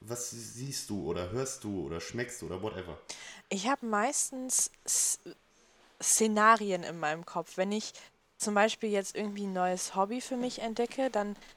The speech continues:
Speaker 2: stelle ich mir halt so vor, okay, was kann ich kreieren und hab vor meinem inneren Auge dann schon Projekte und sowas. Die meiste
Speaker 1: Mhm.
Speaker 2: Zeit, also wenn ich, ich bin ja so ein jemand, ich hab ja nie eine St-, also so klare Stränge,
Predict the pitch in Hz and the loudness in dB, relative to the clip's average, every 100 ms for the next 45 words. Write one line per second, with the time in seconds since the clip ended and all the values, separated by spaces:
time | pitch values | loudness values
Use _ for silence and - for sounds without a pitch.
0 | - - 196 220 233 226 202 202 - 190 | -6 0 2 2 0 0 2 2 2 -6
1 | - 208 - - 208 190 - - 196 196 | 6 6 6 2 0 0 0 -4 -6 -6
2 | - 196 190 - 196 240 262 202 185 - | -6 -4 -6 -2 2 2 2 -2 -2 -4
3 | - 240 240 240 220 - 233 269 247 220 | 4 8 8 6 4 0 2 2 2 2
4 | - 226 262 247 247 - - - 202 208 | 6 8 8 4 2 0 -14 0 2 4
5 | 220 220 - 220 190 202 - 170 - 165 | 2 2 0 0 4 2 2 -4 -4 -4
6 | 165 156 156 156 - - - - - - | -4 -4 -6 -2 -2 -4 -14 -20 -20 -8
7 | 202 196 202 240 226 277 - 254 254 262 | -4 4 6 6 6 4 6 8 8 6
8 | - 214 202 220 226 - - 214 - - | -4 -6 2 2 2 -2 -6 -8 -8 -16
9 | - 196 233 247 226 220 220 214 - 214 | -12 -2 4 4 4 0 2 0 0 -4
10 | 214 208 202 202 226 233 - _ _ _ | 0 0 0 0 0 0 -4 _ _ _
11 | _ _ _ _ 214 208 - - 226 208 | _ _ _ _ 2 4 4 4 4 4
12 | 202 202 202 202 - - 208 220 247 233 | 4 2 0 -4 -2 4 8 8 8 6
13 | 233 - - - 208 220 208 175 175 | 4 6 4 6 6 6 4 2 0